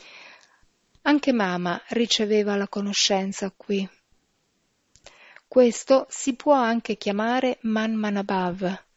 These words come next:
Ricordate il padre e assimilate le virtù divine. Ognuno di voi dovrebbe verificare se sta assimilando le virtù divine.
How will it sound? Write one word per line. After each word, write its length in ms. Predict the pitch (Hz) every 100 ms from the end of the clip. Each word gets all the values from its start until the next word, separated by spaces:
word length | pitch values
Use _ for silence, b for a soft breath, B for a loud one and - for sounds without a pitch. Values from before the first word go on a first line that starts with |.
| B B B B -
Ricordate 640 | 220 - 214 208 208 -
il 140 | 185 -
padre 540 | 214 214 240 277 311
e 120 | 254
assimilate 840 | 240 - 269 269 254 180 180 233 -
le 100 | 254
virtù 420 | 247 277 - - 208
divine. 680 | 202 208 196 190 180 190 _ _ _ _ _ _ _ _ _ B B B B B B
Ognuno 440 | 254 262 294 302
di 100 | 233
voi 300 | 220 220 233
dovrebbe 640 | 226 202 208 202 190 196 -
verificare 880 | 202 208 196 208 - 196 208 208 196
se 160 | -
sta 300 | 190 - 214
assimilando 840 | 208 202 - 202 196 196 208 208 202
le 120 | 196
virtù 360 | 196 196 - 196
divine. 680 | 196 196 190 180 180 -